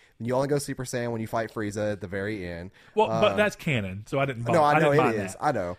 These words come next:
Speaker 2: When Legacy of
Speaker 1: Um,
Speaker 2: Goku two and, and Boost Fury,
Speaker 1: Bo-,
Speaker 2: you can
Speaker 1: Bo-,
Speaker 2: just
Speaker 1: Bo-, dude, Boost Fury.
Speaker 2: Boost Fury is the best one
Speaker 1: It is.
Speaker 2: of
Speaker 1: Wasn't
Speaker 2: them
Speaker 1: that a
Speaker 2: all.
Speaker 1: D S game too?
Speaker 2: Maybe, but I didn't play it on D S.
Speaker 1: Are you sure? I thought it was only on D S.
Speaker 2: No,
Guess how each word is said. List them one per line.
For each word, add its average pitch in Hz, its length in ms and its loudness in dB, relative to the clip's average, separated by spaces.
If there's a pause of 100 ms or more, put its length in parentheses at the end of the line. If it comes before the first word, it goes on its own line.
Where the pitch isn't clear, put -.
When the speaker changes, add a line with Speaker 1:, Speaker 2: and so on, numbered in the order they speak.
(120)
Speaker 2:
When 147 140 2
Legacy 196 380 4
of 190 80 2
Speaker 1:
Um, 175 120 2
Speaker 2:
Goku 156 120 -4
two 151 160 -2
and, 131 200 -6
and 127 240 -4
Boost 131 240 -2
Fury, 127 260 0
Speaker 1:
Bo-, 143 40 4
Speaker 2:
you 143 60 4
can 117 80 -4
Speaker 1:
Bo-, 147 220 4
Speaker 2:
just 92 100 -12
Speaker 1:
Bo-, 123 180 -6
dude, 101 140 -8
Boost 104 260 -10
Fury. 101 180 -4
Speaker 2:
Boost 175 200 4
Fury 165 200 2
is 113 60 -4
the 104 40 -14
best 110 240 -2
one 95 260 -10
Speaker 1:
It 117 80 -4
is. 98 260 -4
Speaker 2:
of 117 80 -2
Speaker 1:
Wasn't 208 180 2
Speaker 2:
them 339 60 0
Speaker 1:
that 311 40 -2
a 160 40 -6
Speaker 2:
all. 131 40 -8
Speaker 1:
D 143 140 -2
S 175 100 -6
game 190 200 -8
too? 165 280 -8 (380)
Speaker 2:
Maybe, 127 400 -2 (180)
but 123 100 2
I 123 80 4
didn't 113 160 -2
play 120 200 -2
it 107 60 -4
on 101 120 -6
D 95 140 -10
S. 98 200 -14 (880)
Speaker 1:
Are 127 60 -6
you 170 120 -2
sure? 277 220 -2
I 330 40 0
thought 254 140 -2
it 233 40 6
was 196 100 2
only 160 340 0
on 101 140 -4
D 92 180 -8
S. 78 180 -10
Speaker 2:
No, 104 180 -4